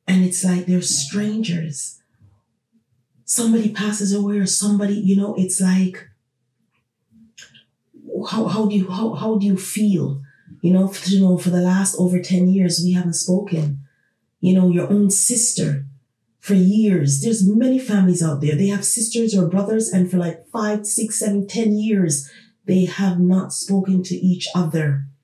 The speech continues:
And everybody's just going on about themselves, living their lives. We don't know the reasons, right?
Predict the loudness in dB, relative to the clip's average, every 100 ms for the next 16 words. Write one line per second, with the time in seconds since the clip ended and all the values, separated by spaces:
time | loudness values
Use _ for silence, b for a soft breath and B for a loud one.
0 | _ _ 0 2 2 2 2 0 -2 -4
1 | -2 -2 -2 -4 -6 -6 -4 -4 -4 -6
2 | -4 -4 -4 -4 -4 -6 -6 -6 -10 -14
3 | -18 _ -20 -20 B B B B 0 2
4 | 0 0 0 0 0 0 -2 -2 -2 -2
5 | -6 -12 -18 _ _ _ -4 -2 0 -2